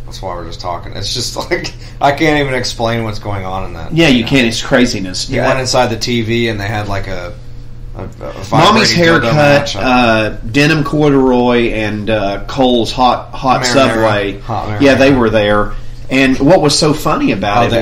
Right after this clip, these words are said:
Speaker 2: was
Speaker 1: Epic Rail crew.
Speaker 2: <coughs> What was so funny about them was they
Speaker 1: "I
Speaker 2: did
Speaker 1: gotta
Speaker 2: not,
Speaker 1: get a shit loose
Speaker 2: they
Speaker 1: and
Speaker 2: didn't
Speaker 1: go
Speaker 2: watch
Speaker 1: home."
Speaker 2: Creator.
Speaker 1: Of course they didn't.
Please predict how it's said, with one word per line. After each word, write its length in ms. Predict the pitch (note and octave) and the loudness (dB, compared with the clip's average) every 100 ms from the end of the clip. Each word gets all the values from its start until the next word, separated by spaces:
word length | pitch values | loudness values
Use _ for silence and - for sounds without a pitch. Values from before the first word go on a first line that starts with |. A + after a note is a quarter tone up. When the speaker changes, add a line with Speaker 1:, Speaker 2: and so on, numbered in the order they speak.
| A2+ | 2
Speaker 2:
was 220 | G#2+ A2+ | 2 0
Speaker 1:
Epic 100 | A2 | 0
Rail 220 | A#2 A2+ | 2 0
crew. 420 | - A#2+ A#2 A#2 - | -2 -6 -4 -6 -8
Speaker 2:
<coughs> 40 | G#2+ G#2 - - - - - - - - B3 | -8 -8 -8 -10 -10 -12 -8 0 2 4 4
What 180 | G3+ A3+ | 6 6
was 140 | G#3 | 4
so 160 | - G3 | 4 2
funny 420 | - F#3+ G3+ G3+ | 2 2 2 2
about 320 | A#2+ A2 G#2 A#2+ | 2 2 0 0
them 240 | A#2 A2+ | -2 0
was 560 | A2 G#2+ G#2+ G#2 - - - - | -2 -2 -4 -6 -8 -10 -16 -14
they 220 | A#2+ C#3 B2+ | -2 2 4
Speaker 1:
"I 100 | C#3 | 2
Speaker 2:
did 80 | |
Speaker 1:
gotta 200 | D3 D3 | 4 4
Speaker 2:
not, 80 | C#3+ | 4
Speaker 1:
get 180 | D3+ C#3 | 2 2
a 40 | |
shit 340 | B2+ - C#3+ C#3+ | 0 0 0 0
loose 160 | B2+ | 0
Speaker 2:
they 100 | B2 | 4
Speaker 1:
and 80 | E3+ | 6
Speaker 2:
didn't 180 | F3 C3 | 4 4
Speaker 1:
go 100 | C3 | 4
Speaker 2:
watch 280 | C3 C#3 C3 | 4 4 2
Speaker 1:
home." 100 | A#2 | -2
Speaker 2:
Creator. 460 | C3 B2 B2+ A2+ - | 0 0 0 -4 -8
Speaker 1:
Of 1000 | - - - - - - - - - - | -14 -14 -14 -14 -14 -12 -14 -14 -14 -10
course 220 | F#2+ - | -10 -10
they 60 | E2+ | -10
didn't. 240 | F#2 - | -10 -10